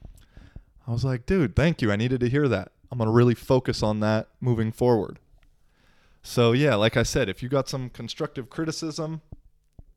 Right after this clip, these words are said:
phew, I'm all for that. And again, if you've been supporting, if you've watched a minute of anything I've put out,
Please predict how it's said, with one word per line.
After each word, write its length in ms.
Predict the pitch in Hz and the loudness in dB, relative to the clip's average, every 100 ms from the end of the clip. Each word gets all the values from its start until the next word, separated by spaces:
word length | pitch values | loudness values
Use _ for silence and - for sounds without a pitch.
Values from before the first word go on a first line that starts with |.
| - - _ _ _ _ _ - - | -20 -20 _ _ _ _ _ -20 -6
phew, 360 | - 381 311 - _ - | 4 6 6 0 _ -8
I'm 140 | 151 | 0
all 120 | 202 | 0
for 300 | - 165 175 | 0 2 4
that. 320 | 147 170 - - _ - - _ _ _ _ _ - - | 6 4 2 -4 _ -20 -20 _ _ _ _ _ -18 -4
And 800 | 120 120 120 120 120 120 120 117 - - - - - _ _ _ _ _ _ _ _ _ _ | 0 2 2 0 0 0 0 -2 -4 -18 -20 -20 -20 _ _ _ _ _ _ _ _ _ _
again, 440 | 107 104 151 113 104 - _ _ _ _ _ _ _ _ _ _ _ | -4 4 4 4 0 -10 _ _ _ _ _ _ _ _ _ _ _
if 80 | - | -6
you've 100 | 113 | 0
been 120 | 123 | 0
supporting, 720 | - 107 123 123 139 135 139 - _ _ _ _ _ _ _ _ - - - - - - - _ _ - | -2 -2 2 4 2 -2 -2 -6 _ _ _ _ _ _ _ _ -20 -20 -20 -20 -20 -20 -20 _ _ -14
if 80 | - | -8
you've 220 | 113 117 | -6 0
watched 320 | 113 117 - | 2 2 0
a 60 | 104 | 0
minute 500 | 107 120 123 131 _ _ | 2 4 4 0 _ _
of 160 | 107 107 | -2 2
anything 440 | 120 131 131 127 | 4 4 2 2
I've 160 | 120 117 | 0 0
put 160 | 135 127 | 2 4
out, 300 | 135 139 | 4 2